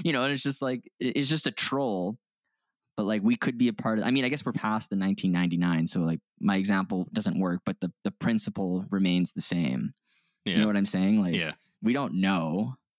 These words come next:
Speaker 1: And the thing is, like, we don't even, like, all we know is the present. We don't know our past. So, like, even if this is a simulation, like, the simulation could just be a, like, a one second thing, but, like, all of our memories are just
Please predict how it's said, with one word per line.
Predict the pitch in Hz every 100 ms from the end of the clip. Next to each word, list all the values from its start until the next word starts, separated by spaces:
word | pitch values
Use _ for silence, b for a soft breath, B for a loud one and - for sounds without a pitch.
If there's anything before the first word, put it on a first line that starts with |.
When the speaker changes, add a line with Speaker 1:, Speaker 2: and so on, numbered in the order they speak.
| -
Speaker 1:
And | 123
the | 131
thing | 131 151
is, | 151
like, | 143 127
we | 139
don't | 160
even, | 160 147 123
like, | 123 - 110
all | - 120
we | 151
know | 131 120
is | 117
the | -
present. | - - 101 92 90
We | 107
don't | 117 92
know | 104
our | 104
past. | 90 - 95 90 82 - -
So, | -
like, | 104 98
even | 117 120
if | 127
this | 120 113
is | 113
a | 104
simulation, | - 107 104 92 95 - 98 92 - b b b b
like, | 104
the |
simulation | 123 147 160 139 135 139
could | 117
just | 117 -
be | 113
a, | 101 92 -
like, | 104 104
a |
one | 92 101 104 104
second | - 101 104 90
thing, | - 98 104 127 151 b b b -
but, | 92
like, | 101
all | - 107 110
of |
our | 104 101
memories | 95 95 101 104 101 101
are | - 92
just | 92 90 90 -